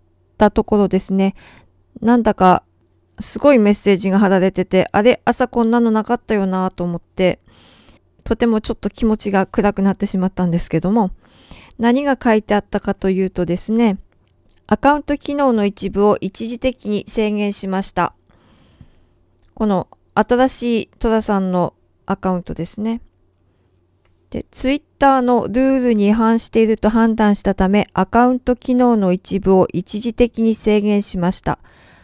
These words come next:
この状態でもTwitterを閲覧できますが、フォロワーに直接メッセージを送信することだけに制限されています。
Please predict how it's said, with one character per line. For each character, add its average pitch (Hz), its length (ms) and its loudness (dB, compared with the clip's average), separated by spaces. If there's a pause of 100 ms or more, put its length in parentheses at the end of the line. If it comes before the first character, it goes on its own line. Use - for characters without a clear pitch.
(200)
こ - 160 -2
の 262 160 2
状 269 260 2
態 233 300 4
で 196 140 0
も 220 300 2
Twitter 233 640 2
を 226 120 4
閲 - 240 -2
覧 233 240 2
で 196 120 0
き 226 160 -4
ま 233 140 2
す - 160 -8
が、 - 240 2
フ 233 120 -2
ォ 240 40 4
ロ 254 120 4
ワ 254 160 6
ー 240 40 4
に 196 220 0
直 202 160 -2
接 240 320 -2
メ 233 120 4
ッ - 20 2
セ 254 340 2
ー 247 40 -2
ジ 240 140 -2
を 214 120 2
送 214 240 0
信 214 240 0
す 220 140 -4
る 208 100 0
こ 214 140 -4
と 190 140 -2
だ 190 120 2
け 196 200 -2
に 226 180 0
制 202 260 0
限 196 220 0
さ 196 140 -4
れ 190 100 -2
て 190 120 -2
い 170 80 -2
ま 175 160 -4
す。 - 160 -12